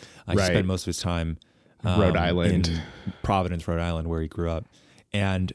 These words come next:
Speaker 1: he corresponded extensively with other people, but he had almost no personal interaction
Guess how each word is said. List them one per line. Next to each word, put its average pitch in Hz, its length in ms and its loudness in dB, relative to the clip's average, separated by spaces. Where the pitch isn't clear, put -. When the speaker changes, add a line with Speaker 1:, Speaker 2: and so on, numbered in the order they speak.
Speaker 1:
he 95 460 0
corresponded 135 600 2
extensively 120 480 0
with 87 140 -2
other 90 180 0
people, 92 360 -2
but 90 320 -2
he 92 420 -2
had 113 260 2
almost 151 640 4
no 117 560 2
personal 107 680 0
interaction 92 840 -2